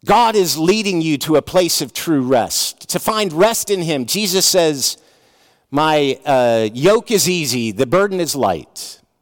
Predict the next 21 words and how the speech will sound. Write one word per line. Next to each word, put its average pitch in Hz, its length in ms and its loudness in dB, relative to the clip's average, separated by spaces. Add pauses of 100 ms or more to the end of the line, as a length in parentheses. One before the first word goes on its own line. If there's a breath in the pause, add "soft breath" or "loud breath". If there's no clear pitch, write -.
(2500)
God 190 280 0
leads 160 400 -2
us - 340 0
to - 120 -10
places 151 440 0
of 117 80 -6
true 170 240 -2
rest. 131 380 0
And 170 100 0
in 180 140 0
the, 160 160 -4
in 202 80 0
the 196 80 0
power 254 460 0
of 170 160 -2
God, 175 380 4
this 147 200 -4
verse 151 320 -2
is 135 100 -10
telling 165 340 -2
us 104 300 -2